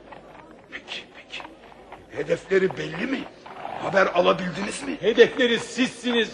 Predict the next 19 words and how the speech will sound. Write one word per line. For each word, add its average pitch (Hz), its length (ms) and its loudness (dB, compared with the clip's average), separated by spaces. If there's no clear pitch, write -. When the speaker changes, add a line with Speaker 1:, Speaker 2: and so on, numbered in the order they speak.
Speaker 2:
Ebu 247 380 0
Süfyan. 247 600 2
Speaker 1:
Ne? - 560 0
Speaker 2:
Hedefleri 285 560 8
kervan. 247 500 6
Şam'dan 277 580 4
Mekke'ye 277 680 4
dönerken 285 560 6
yolda 285 300 6
kervanı 285 400 8
vuracaklarmış. 302 960 6
Speaker 1:
Ne? 175 500 4
Ne 202 160 0
dedin? 262 420 4
Kervanı 240 460 8
mı? 294 280 8
Bu 143 140 -8
ne 190 140 4
cesaret? 247 720 8